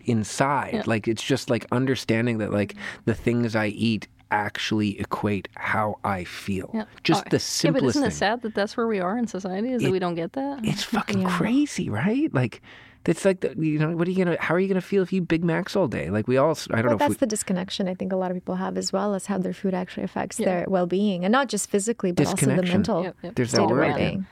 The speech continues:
Speaker 3: Yeah.
Speaker 2: That's the number one reason I do it.
Speaker 3: Yeah.
Speaker 1: What, what, what was that?
Speaker 3: The mental
Speaker 1: Oh.
Speaker 3: well-being, not
Speaker 2: So
Speaker 3: even just
Speaker 2: this
Speaker 3: the
Speaker 2: is,
Speaker 3: physical.
Speaker 2: this is why
Speaker 3: Yeah.
Speaker 2: I'm so regimented. I, the amount of pressure that I have to hold in my position on a mental level,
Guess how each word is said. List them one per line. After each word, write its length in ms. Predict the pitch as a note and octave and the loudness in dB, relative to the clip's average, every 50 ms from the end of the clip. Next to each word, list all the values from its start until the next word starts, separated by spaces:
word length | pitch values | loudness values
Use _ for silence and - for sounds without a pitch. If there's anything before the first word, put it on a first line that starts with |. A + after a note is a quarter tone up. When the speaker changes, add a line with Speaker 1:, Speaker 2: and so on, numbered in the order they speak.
| - - - | -12 -8 -4
Speaker 3:
Yeah. 120 | - - | -4 -2
Speaker 2:
That's 160 | E3+ - - | -2 -4 -4
the 160 | - D#3+ D#3+ | -2 -2 -2
number 240 | D#3+ D#3+ D#3+ E3 E3 | 0 0 -2 -2 -2
one 160 | D#3+ D#3 D#3 | -2 -2 -2
reason 220 | D#3 D#3+ E3 D#3+ D3+ | -2 -2 -2 -2 -2
I 120 | F3+ F#3 | -2 -2
do 220 | F3 D#3+ E3+ F3 F3 | 0 0 0 0 0
it. 180 | D#3 D#3 - | 0 0 0
Speaker 3:
Yeah. 380 | G#3 G#3 G3+ G3 F#3 F3 - - G3+ - _ _ _ | 2 2 2 2 0 -2 -4 -6 -8 -10 _ _ _
Speaker 1:
What, 260 | - C#3 C3 A#2+ A#2 A#2 | 2 4 4 4 4 2
what, 200 | C3 B2+ A#2+ A2+ | 0 0 2 0
what 140 | A#2+ A#2+ | 0 0
was 100 | B2+ C3 | 0 0
that? 220 | - F#2 E2+ - _ _ - | -2 -2 -4 -4 _ _ -6
Speaker 3:
The 100 | G3+ G#3 | -2 0
mental 540 | G3+ G3+ G#3+ B3 A#3+ - F3 D3+ - F#3 - _ _ _ _ | 2 4 4 2 2 2 0 0 -2 -4 -6 _ _ _ _
Speaker 1:
Oh. 140 | - E3 F3 | 2 4 4
Speaker 3:
well-being, 420 | G3+ G3 F#3 F#3+ F3+ - F#2 - F3+ | 6 4 4 2 -2 -2 0 0 2
not 140 | F#3+ G3 | 4 4
Speaker 2:
So 80 | - G3+ | 6 6
Speaker 3:
even 160 | G3 G#3 G3 | 4 4 2
just 120 | G3 F#3+ A3+ | 0 2 2
Speaker 2:
this 120 | C4 F#3 | 2 2
Speaker 3:
the 80 | - A#3+ | 2 2
Speaker 2:
is, 80 | G3 | 2
Speaker 3:
physical. 220 | A#3 C4 - - A#3 | 2 0 0 0 0
Speaker 2:
this 20 | |
is 60 | A3+ | 2
why 140 | G3 G3 F#3+ | 2 2 2
Speaker 3:
Yeah. 60 | - | 2
Speaker 2:
I'm 60 | E3 | 0
so 140 | F3+ - E3+ | 0 0 0
regimented. 520 | E3 D#3+ D3 D#3+ D#3+ C3+ C#3 C3 F#2 - G3+ | 0 0 -2 -2 -4 -4 -4 -4 -6 -6 -4
I, 220 | - - G3+ G3+ F3 | -2 0 0 0 0
the 180 | F3 G#3 G#3 | 0 0 0
amount 240 | G3+ G#3 G#3 G#3 A3+ | 2 2 0 0 -2
of 100 | A#3+ - | -4 -4
pressure 320 | - - G3+ F#3+ - F#3 F#3 | -4 -4 -4 -2 -2 -2 -2
that 100 | F#3 E3+ | 0 0
I 120 | E3 E3+ | 0 -2
have 240 | F3+ E3 E3 - - | -2 -4 -6 -6 -6
to 80 | E3 | -4
hold 320 | F3 E3 D3 D#3 D3+ D3 D3+ | -2 0 0 0 0 0 -2
in 80 | D3+ | -4
my 120 | D#3 D3+ D#3 | -4 -4 -6
position 440 | - - D3+ D#3 C#3+ D3 - C#3+ C#3 | -6 -4 -2 -2 -2 -2 -4 -6 -6
on 100 | A#2+ B2 | -6 -4
a 40 | D3 | -4
mental 280 | D3+ D3 - - C#3+ | -6 -8 -8 -6 -6
level, 360 | C#3 B2+ C#3 C3 B2 A2+ - | -6 -6 -4 -4 -4 -4 -4